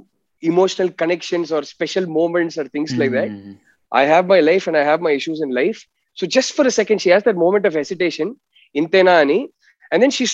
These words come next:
Speaker 1: too practical in her head. She's too practical in her head to realize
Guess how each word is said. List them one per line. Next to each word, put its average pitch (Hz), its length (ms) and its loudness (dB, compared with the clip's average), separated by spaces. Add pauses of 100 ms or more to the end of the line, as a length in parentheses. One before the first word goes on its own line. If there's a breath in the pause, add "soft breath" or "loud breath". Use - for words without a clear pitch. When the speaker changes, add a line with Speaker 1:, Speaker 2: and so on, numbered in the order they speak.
Speaker 1:
too 302 100 4 (120)
practical 214 480 -2
in 208 100 -4
her 180 140 0
head. 165 140 0
She's - 220 -10 (180)
too 311 300 2
practical 226 340 -4
in 202 80 -4
her 175 100 -4
head 196 120 -6
to 202 60 -2
realize 208 480 -2